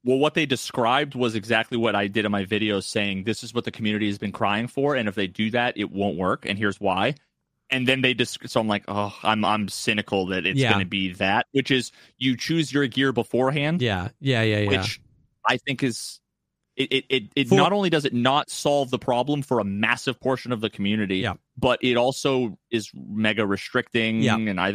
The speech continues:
Speaker 1: think we
Speaker 2: We,
Speaker 1: talked about
Speaker 2: we
Speaker 1: this a
Speaker 2: talked about
Speaker 1: bunch.
Speaker 2: that, yeah, and why
Speaker 1: Um,
Speaker 2: I was telling
Speaker 1: yeah.
Speaker 2: Valiant about your idea earlier. I was like, "Did you see Veritas's video on how, the matchmaking?" And he was like, "No." And I described it to him, and he was like,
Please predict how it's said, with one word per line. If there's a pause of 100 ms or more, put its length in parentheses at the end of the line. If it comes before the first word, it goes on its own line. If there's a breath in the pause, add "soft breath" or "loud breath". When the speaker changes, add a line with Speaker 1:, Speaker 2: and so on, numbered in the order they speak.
(100)
Speaker 1:
think
we
Speaker 2:
We,
Speaker 1:
talked
about
Speaker 2:
we
Speaker 1:
this
a
Speaker 2:
talked
about
Speaker 1:
bunch.
Speaker 2:
that,
yeah,
and
why
Speaker 1:
Um, (500)
Speaker 2:
I
was
telling
Speaker 1:
yeah.
Speaker 2:
Valiant
about
your
idea
earlier. (260 soft breath)
I
was
like,
"Did
you
see
Veritas's
video
on
how,
the
matchmaking?"
And
he
was
like,
"No."
And
I
described
it
to
him,
and
he
was
like,